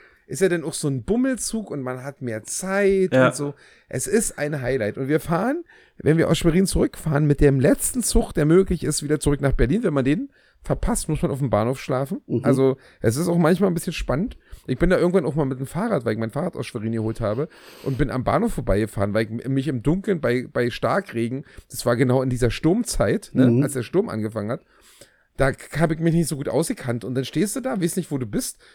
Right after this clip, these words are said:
Speaker 1: versuchst mit zitternden Händen in, im totalen Regen, wo der, der, der Fingersensor immer sagt, zu nass, zu nass, zu nass, versuchst du Google Maps aufzumachen,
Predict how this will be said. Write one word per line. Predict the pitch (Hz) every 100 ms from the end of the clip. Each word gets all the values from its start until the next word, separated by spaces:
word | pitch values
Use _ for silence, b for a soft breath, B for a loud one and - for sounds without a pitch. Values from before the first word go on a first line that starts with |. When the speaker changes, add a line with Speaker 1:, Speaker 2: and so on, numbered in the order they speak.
| b
Speaker 1:
versuchst | 131 135 202 - 151
mit | -
zitternden | 190 202 196 165
Händen | 143 180 226
in, | - 160 160
im | 156
totalen | - 160 143 160 175
Regen, | 131 175 220 202
wo | 139
der, | 135 135 - b b b
der, | 151
der | 139 135
Fingersensor | 170 208 202 190 - 160 185 147
immer | 160
sagt, | 143 139 156 - _ -
zu | 170
nass, | 147 165 -
zu | -
nass, | 139 160 -
zu | 143
nass, | 139 269
versuchst | - 151 196
du | 165
Google | 139 147
Maps | 135 196 -
aufzumachen, | 151 - 120 120 190